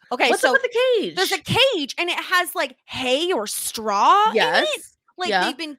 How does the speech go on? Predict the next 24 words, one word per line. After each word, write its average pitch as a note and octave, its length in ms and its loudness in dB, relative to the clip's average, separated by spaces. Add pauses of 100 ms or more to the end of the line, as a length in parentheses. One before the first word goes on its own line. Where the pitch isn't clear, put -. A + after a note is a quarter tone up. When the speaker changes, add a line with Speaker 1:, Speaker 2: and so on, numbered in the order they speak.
Speaker 1:
keeping D#4 340 -10
a A#3+ 100 -4
human D#4 440 -6
in G#4+ 160 -6
there. A4 200 -4 (100)
Speaker 2:
And C#4 120 -2
a B3+ 80 2
water G3+ 440 0
bowl, C#4 420 -6
but B3 180 -2
a A3+ 80 0
water G#3+ 340 -2
bowl. D4 200 -2
But C#4+ 200 -10
then C#4 160 -2
there G#4 140 -2
was, G#4 160 -4
like, D#4+ 140 -8
some C#4+ 300 -12 (240)
clothes G#3+ 720 -6
in F3+ 160 -10
the F3 60 -10
corner. F3 640 -14 (180)
Speaker 1:
Yeah. A#3 460 -2